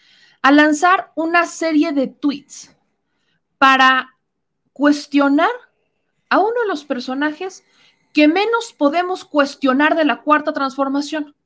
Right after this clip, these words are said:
que lamentablemente ya para muchos no tiene un cargo en la función pública, que algunos lo quieren de fiscal con el tema de, del fiscal Hertz Manero,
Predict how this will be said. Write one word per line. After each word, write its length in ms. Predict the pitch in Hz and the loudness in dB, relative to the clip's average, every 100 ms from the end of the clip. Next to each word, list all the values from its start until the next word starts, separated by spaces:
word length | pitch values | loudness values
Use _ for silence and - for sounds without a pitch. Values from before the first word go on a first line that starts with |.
| _ _ _ _ _ _ _ _ _ _ _ _ - | _ _ _ _ _ _ _ _ _ _ _ _ 2
que 140 | 320 | 4
lamentablemente 960 | 330 330 330 370 523 494 392 403 403 415 571 _ _ _ _ _ _ _ - | 4 2 2 2 2 2 0 -2 -4 -6 -6 _ _ _ _ _ _ _ -6
ya 400 | 180 254 311 202 | 2 4 4 2
para 200 | - 226 | 0 2
muchos 480 | 233 285 294 294 294 | 2 -2 -2 -2 -2
no 180 | 233 247 | -4 -6
tiene 320 | 262 254 254 | -4 -4 -2
un 280 | 240 240 240 | -4 -4 -4
cargo 400 | 262 247 240 240 | 0 0 2 0
en 60 | 226 | -2
la 100 | 208 | -2
función 440 | 202 202 233 226 | -6 -6 -6 -6
pública, 460 | 247 262 262 254 208 | -6 -8 -6 -6 -4
que 80 | |
algunos 460 | 202 214 247 254 - | -4 -4 -2 -2 -2
lo 120 | 202 | -6
quieren 360 | 202 247 233 214 | -2 0 0 0
de 120 | 214 | -4
fiscal 520 | 202 202 277 262 262 - - - | -6 -6 0 0 0 -12 -16 -2
con 200 | 233 220 | 0 2
el 300 | 214 214 202 | 2 0 2
tema 380 | 262 247 233 | 0 4 4
de, 220 | 214 202 185 | 2 -2 -2
del 220 | 220 214 | -4 -4
fiscal 380 | 208 - 240 240 | -10 -4 -2 0
Hertz 200 | 233 226 | -4 0
Manero, 420 | 233 277 320 | 0 2 0